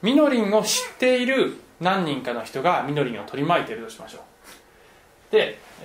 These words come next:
これ、一番左はみのりんのママですけども、で、ママは、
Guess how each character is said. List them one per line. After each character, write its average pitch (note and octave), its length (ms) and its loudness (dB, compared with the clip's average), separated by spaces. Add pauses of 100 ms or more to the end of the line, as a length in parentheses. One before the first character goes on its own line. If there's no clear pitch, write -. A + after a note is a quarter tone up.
(140)
こ G3+ 80 2
れ、 G3 240 0
一 - 120 -14
番 F#3+ 160 -2
左 F3 220 4
は D#3+ 80 4
み D#3+ 100 -4
の C#3 100 0
り A#2 120 -6
ん A2 40 -10
の G#2+ 100 -8
マ C#3+ 160 0
マ A#2 120 -2
で G2+ 80 -10
す - 100 -12
け A2+ 60 -10
ど G#2+ 100 -12
も、 A#2+ 280 -2 (680)
で、 E3 80 -6
マ A#3+ 100 2
マ A#3+ 160 4
は、 A3+ 400 2